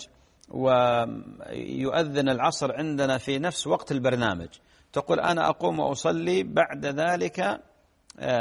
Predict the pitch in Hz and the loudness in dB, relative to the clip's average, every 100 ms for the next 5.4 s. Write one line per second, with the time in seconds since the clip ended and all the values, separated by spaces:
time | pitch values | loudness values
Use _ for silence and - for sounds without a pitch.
0 | 110 113 143 156 165 170 127 123 117 110 | 0 0 0 0 0 -2 0 0 0 -2
1 | 87 85 - - _ _ _ - 139 180 | -2 -8 -14 -20 _ _ _ -8 -2 -2
2 | 175 202 - 233 214 175 156 151 156 143 | -2 -6 -2 -2 -2 -4 -4 -2 -4 0
3 | 143 - - _ - 180 170 190 196 185 | -2 -2 -14 _ -10 -6 -2 -2 -2 -2
4 | 175 - 170 - 190 170 170 175 - 143 | -2 -2 -4 0 0 0 -4 -4 -2 -2
5 | 131 120 113 | -2 0 -2